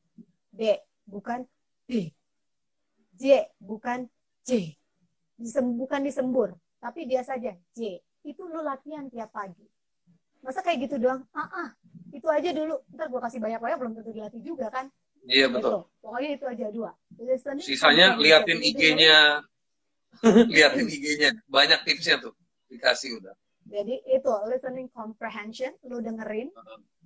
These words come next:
Speaker 1: Setiap hari, lu latih, lu ikuti. Kemudian yang kedua, itu lu jangan, biasakan menyebut huruf-huruf vokal tadi. B, J, D,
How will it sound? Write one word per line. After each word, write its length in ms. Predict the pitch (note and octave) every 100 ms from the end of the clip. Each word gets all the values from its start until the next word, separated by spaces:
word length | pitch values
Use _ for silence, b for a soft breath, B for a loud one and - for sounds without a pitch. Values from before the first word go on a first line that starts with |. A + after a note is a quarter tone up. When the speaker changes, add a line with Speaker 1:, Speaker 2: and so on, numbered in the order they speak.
| -
Speaker 1:
Setiap 560 | - D4 D#4 C#4+ C4+ B3
hari, 400 | A3 G3+ G3+ B3+ _ _
lu 240 | B3 B3 B3
latih, 400 | A3 - C#4+ -
lu 160 | A#3+ B3+
ikuti. 560 | A3+ - G3+ - G3+ - _ _
Kemudian 480 | - A3 A3 A3 A3
yang 160 | G#3+
kedua, 560 | G#3+ G#3 C#4+ C4+ F#3 - _ - -
itu 240 | G#3+ G#3+ G3 -
lu 160 | A#3+ C4+
jangan, 380 | G3+ G#3 A3 A#3
biasakan 640 | A3 B3+ A#3+ - D#4+ D4+
menyebut 240 | B3 A3 C#4+
huruf-huruf 400 | B3 A#3 A#3 A3+
vokal 320 | - A3+ A#3 A3
tadi. 300 | A3+ G#3 F3+ - _
B, 480 | F3 F#3 A#3 A#3 E4+ - _ _ _ _
J, 400 | A#3 A3+ G#3+ D#4 - _ _ _
D, 40 | B3